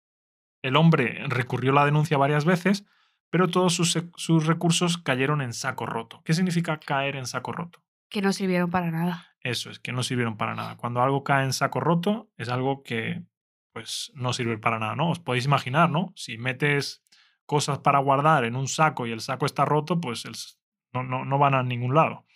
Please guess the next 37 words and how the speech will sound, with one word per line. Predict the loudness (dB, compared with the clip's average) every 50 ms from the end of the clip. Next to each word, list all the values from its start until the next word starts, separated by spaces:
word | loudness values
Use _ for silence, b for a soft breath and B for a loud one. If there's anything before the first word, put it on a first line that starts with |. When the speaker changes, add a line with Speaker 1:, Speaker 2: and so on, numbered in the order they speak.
| b b b b b b b b b b b _ _ _ _ _
Speaker 1:
Bien, | 2 2 4 4 0 -4 -10 _
parece | 0 2 2 4 4 2
ser | 2 2 0 0
que | 0 -2 -2 -4
pasó | -2 -4 -6 -4 -2 -2 -2 -2
muchísimas | -2 -4 -4 -4 -6 -6 -4 -4 0 2 4 4 4 2
dificultades | 2 0 -2 -2 -2 0 2 2 2 2 0
económicas | 0 2 2 2 2 2 0 0 0 -2
para | -2 -4 -2 -2 -2
hacer | -4 -6 -8
frente | -6 -6 -4 -4 -2 0 0
a | 0
la | 0 -2
multa. | -2 -2 -4 -4 -4 -6 -10 -10 -10 _ _ _ b b b b b b _
Tenía | _ -4 -2 0 0 2
que | 2 2
pagar | 4 2 2 2 0
mensualidades | -2 -4 -6 -6 -6 -6 -4 -4 0 2 2 4 4 2 0 -2 -6 -12 _ _ _
de | -8 -6 -4
mil | 0 2 4 4 4 2 -2 -6
seiscientos | -10 -10 -10 -10 -6 -4 -4 -2 -2 -4 -6 -6
euros. | -6 -8 -8 -8 -10 -12 -16 _ _ _ _ _ _ _ _ _ _ _ _ _ _ _ _ _ _
Mil | -8 -6
seiscientos | -6 -6 -8 -8 -6 -4 -4 -4 -4 -2 -2
euros, | -2 0 0 -2 -2
María, | -2 -2 0 0 -2 -2 -4 -8 _ _ _ _ _ _ _ _ _ _ _ _ -4
es | -2 2
más | 4 4 4 6
de | 4
lo | 2 2
que | 0 -2
cobra | -2 0 2 2 2
mucha | 0 -2 -4 -6 -6
gente | -8 -8 -6 -6
en | -8
España, | -8 -2 0 0 0 0 -2 -2
¿no? | -6 -8 -8